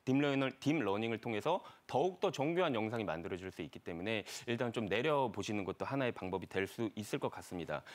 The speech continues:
그리고 일단 모르는 사람한테 전화가 오는 경우도 있어요.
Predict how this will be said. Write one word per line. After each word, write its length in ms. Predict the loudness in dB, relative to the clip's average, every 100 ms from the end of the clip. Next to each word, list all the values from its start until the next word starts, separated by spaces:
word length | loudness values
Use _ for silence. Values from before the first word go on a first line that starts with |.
| -10
그리고 320 | 0 2 4
일단 460 | 2 2 2 2 0 -10 _
모르는 500 | 0 2 4 4 2
사람한테 560 | 2 0 0 -2 -2 -4
전화가 440 | -2 0 2 4 4
오는 200 | 2 -2
경우도 300 | -4 -6 -10
있어요. 320 | -12 -14